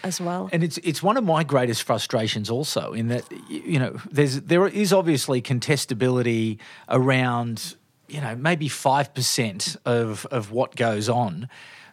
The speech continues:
Speaker 2: but there's the ninety-five percent where government is actually a force for good.
Speaker 1: Mm.
Speaker 2: And there is so much that is being done that is positive, that is locked up
Speaker 1: Mm.
Speaker 2: inside government because they are communicating inefficiently and ineffectively.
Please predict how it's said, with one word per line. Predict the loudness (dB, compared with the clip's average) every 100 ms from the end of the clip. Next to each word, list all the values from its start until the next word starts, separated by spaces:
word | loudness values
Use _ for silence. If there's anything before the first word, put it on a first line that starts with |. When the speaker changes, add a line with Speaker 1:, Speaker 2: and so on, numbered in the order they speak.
| -6
Speaker 2:
but | -2
there's | 0 0
the | 0
ninety-five | 2 2 2 0 -2 0 0 -2
percent | -6 -4 -4 -4
where | -6
government | -2 -2 -2 -6 -4
is | -4
actually | -4 -6 -8 -8
a | -8
force | -10 -8 -6 -4 -6
for | -8
good. | -4 -2 -2 -2 -10 -12
Speaker 1:
Mm. | -10 -8
Speaker 2:
And | -4 -2
there | 0
is | -2
so | -2 2 4 4
much | 2 0 -6 -4
that | 0
is | -2
being | -2 -4 -4 0
done | 2 2 -2 -10 -16 -20 -20 -12 -2
that | -2
is | -2
positive, | 0 0 0 -4 -4
that | -2
is | -2 0
locked | 4 4 4
up | 0 0 -8 -20 -8
Speaker 1:
Mm. | 0
Speaker 2:
inside | 2 2 2 0 0
government | 0 -2 -2 -8 -8
because | -8 -6 -6
they | -6 -2
are | 0 0
communicating | -4 -4 -2 -4 -6 -8 -8 -10 -12 _
inefficiently | -4 -4 -6 -6 -8 -8 -12 -12 -10
and | -8
ineffectively. | -2 -2 -2 -4 -4 -8 -8 -14